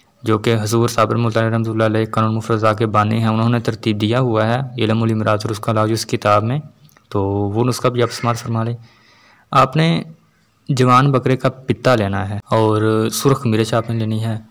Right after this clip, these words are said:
बकरे के पित्ते के, अ, वज़न के बराबर, यानी जितना एक पित्ते का वज़न होगा उस वज़न के बराबर आपने सुरख, सुरख नहीं, सुरख नहीं बल्कि स्याह मिर्च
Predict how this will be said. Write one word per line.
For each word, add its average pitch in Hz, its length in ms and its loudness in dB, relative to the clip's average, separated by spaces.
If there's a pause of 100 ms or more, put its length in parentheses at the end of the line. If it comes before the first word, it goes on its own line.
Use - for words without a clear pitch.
बकरे 120 300 2
के 127 120 0
पित्ते 120 360 0
के, 135 160 2
अ, 110 1200 -2 (120)
वज़न 123 340 2
के 113 120 0
बराबर, 98 420 -4 (120)
यानी 110 160 0
जितना 113 500 0
एक 107 280 -2
पित्ते 110 440 -2
का 113 100 0
वज़न 107 240 0
होगा 117 320 0
उस - 480 -10
वज़न 110 300 2
के 120 80 0
बराबर 107 320 2
आपने 107 220 -2
सुरख, 123 300 -2
सुरख 151 260 4
नहीं, 139 200 0 (100)
सुरख 139 440 2
नहीं 127 300 2
बल्कि 117 400 0
स्याह 123 360 0
मिर्च 98 420 -4